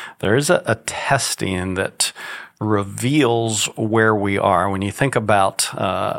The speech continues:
a, all of us have been in school. Uh, the,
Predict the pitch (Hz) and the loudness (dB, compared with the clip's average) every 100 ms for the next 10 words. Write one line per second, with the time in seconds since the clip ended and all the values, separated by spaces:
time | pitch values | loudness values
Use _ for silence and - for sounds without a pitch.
0 | - 165 - _ _ - _ _ _ - | -6 -6 -6 _ _ -20 _ _ _ -20
1 | _ - 98 95 92 98 101 90 92 90 | _ -4 -2 0 -2 -4 -4 -4 -4 -4
2 | - - 98 92 113 - - - - - | -4 -4 -6 -6 -8 -10 -20 -16 -16 -16
3 | - - - 90 85 - - - _ _ | -16 -18 -6 -2 0 -2 -4 -8 _ _
4 | _ _ - 202 - 127 117 113 - | _ _ -20 -20 -10 0 0 2 0